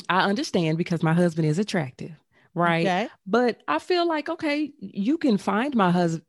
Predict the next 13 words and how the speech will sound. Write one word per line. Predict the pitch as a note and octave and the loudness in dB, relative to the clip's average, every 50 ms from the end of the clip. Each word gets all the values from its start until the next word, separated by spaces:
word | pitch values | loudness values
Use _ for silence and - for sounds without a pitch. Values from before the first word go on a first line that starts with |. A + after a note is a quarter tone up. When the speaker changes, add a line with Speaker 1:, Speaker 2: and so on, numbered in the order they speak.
| _ - | _ 0
Speaker 1:
husband | E3 F#3+ F3 D#3 E3 D#3+ D3+ | 2 2 2 2 2 0 0
attractive | D3 - F3+ E3 D#3 D3+ D3 - D#3 D3+ D3 - | 0 2 4 4 4 4 2 2 2 2 2 2
as | E3 E3 | 0 2
long | F3+ F#3+ G3 F#3+ | 2 2 4 4
as | F3 D3+ | 2 2
you | F#3 F3+ | 2 0
ain't | E3+ D#3+ - | 0 0 0
trying | - E3+ D#3+ D3+ | 0 -2 0 0
to | C#3 B2+ | 0 -2
find | - _ - - G#3 G#3+ G#3 F3 D#3 C#3+ C3+ | -4 _ 2 2 4 4 4 2 2 0 0
him. | C3 D3+ C#3 - - - C3+ _ _ - - - - - - - - | 0 -2 -2 -2 -4 -10 -12 _ _ -18 -16 -14 -6 0 0 2 4
Okay? | F3+ F3+ - C4+ D#4 C#4 B3 G#3+ | 4 2 2 2 2 2 0 -2
Speaker 2:
<laughs> | - | -4